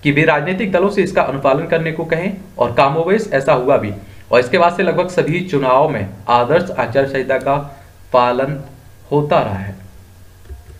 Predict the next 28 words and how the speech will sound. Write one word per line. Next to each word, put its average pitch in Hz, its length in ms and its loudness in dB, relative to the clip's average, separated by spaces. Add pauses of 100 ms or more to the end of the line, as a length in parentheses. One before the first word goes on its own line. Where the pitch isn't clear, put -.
(160)
उसके 120 220 -4
बाद 175 180 2
अगर 180 200 2
आप 165 120 2
देखें 156 300 -4
कि 180 120 -2
चुनाव 151 760 2 (240)
आयोग 127 560 -2
समय 139 280 0
समय 160 220 0
पर 165 140 2
आपने 156 240 0
देखा 147 220 -2
होगा 156 180 2
कि 151 180 -4
आदर्श 127 340 0
आचार 139 300 0
संहिता 123 360 -4 (1300)
को 151 80 4
लेकर 160 300 4
राजनीतिक 156 420 -2
दलों 147 200 2
से 156 120 -4
चर्चा 127 320 2
भी 170 120 -2
करता 170 300 0
रहता 160 240 0
है 139 200 -6